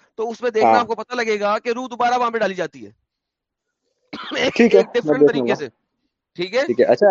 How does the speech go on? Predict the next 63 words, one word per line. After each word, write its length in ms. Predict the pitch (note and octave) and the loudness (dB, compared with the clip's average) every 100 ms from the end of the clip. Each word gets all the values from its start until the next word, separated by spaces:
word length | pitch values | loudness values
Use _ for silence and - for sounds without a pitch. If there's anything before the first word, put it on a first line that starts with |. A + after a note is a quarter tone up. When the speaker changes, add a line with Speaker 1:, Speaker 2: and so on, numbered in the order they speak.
| D3+ - C4 | 4 2 -8
Speaker 1:
اسی 80 | |
Speaker 2:
ٹھیک 180 | C#4 - | 2 6
ہے، 60 | E4+ | 6
Speaker 1:
اسکالر 180 | - C#4+ | 4 2
سے 60 | |
لے 40 | B3 | 2
Speaker 2:
اچھا، 80 | |
Speaker 1:
کے 60 | - | 0
Speaker 2:
ایڈم 120 | C4+ | 0
Speaker 1:
مجھ 60 | C#4+ | 0
سے 60 | |
Speaker 2:
بھائی 120 | D4+ D#4 | -2 -2
Speaker 1:
مت 60 | |
Speaker 2:
سنو۔ 80 | C#4+ | -2
Speaker 1:
لینا، 300 | A3 B3+ G#3 D#3+ | -2 -2 -4 -6
جو 80 | A#3 | -10
اسکالر 360 | - A#3 B3+ | -4 -4 -2
Speaker 2:
ٹھیک 20 | |
Speaker 1:
کو 100 | G3+ | 0
Speaker 2:
ہے، 60 | C#4 | 0
Speaker 1:
آپ، 60 | G#3+ | 0
Speaker 2:
ٹھیک 80 | |
ہے، 40 | D#3+ | 0
Speaker 1:
بھائی 100 | C#4 | -2
Speaker 2:
ٹھیک 120 | B3+ | -2
ہے۔ 40 | |
Speaker 1:
میں 80 | B3 | -4
جو 160 | C4 C4+ | -4 -6
بھی 100 | D4 | -6
دوں 180 | C4+ G#3+ | -6 -4
گا، 200 | F3+ F3 _ _ _ | -4 -6 _ _ _
آپ 200 | A#3 A#3 | -4 -4
نے 100 | B3 | -4
یہاں 100 | A#3 | -4
پہ 60 | A#3 | -2
میرے 100 | A3+ | -4
ساتھ 120 | A3+ | -4
جلیبی 240 | G#3 F#3+ | -4 -4
بنانی 240 | G3+ G3+ G#3+ | -4 -6 -4
ہے 40 | |
لاسٹ 240 | G#3+ G3 G3+ | -4 -6 -6
ٹائم 140 | F#3+ | -10
کی 60 | E3 | -10
طرح، 180 | B2+ C3+ _ _ | -14 -16 _ _
تو 100 | - | -6
میں 200 | D#4+ D#4 D4 | -2 -2 0
کیوں 100 | F4+ | -2
دوں؟ 100 | C#4 | 2
Speaker 2:
بالکل۔ 240 | A#2+ - | 0 0
Speaker 1:
اپنے 200 | C4 - | -6 -6
اسکالر 260 | D4+ D#4+ D#4+ | -4 -2 -2
سے 80 | D#4 | -2
لے 120 | D4 | -4
لو، 160 | C#4+ C4+ _ _ _ _ _ _ | -4 -10 _ _ _ _ _ _
پھر 100 | C#4 | -6
میرے 120 | B3+ F#3+ | -4 -4
پاس 160 | G3+ | -2
آ 80 | G#3 | -2
جاؤ۔ 100 | A#3 | 2
Speaker 2:
ٹھیک 160 | B2 A2 | 2 2
ہے، 60 | |
ٹھیک 180 | - | -2
ہے۔ 40 | - | -6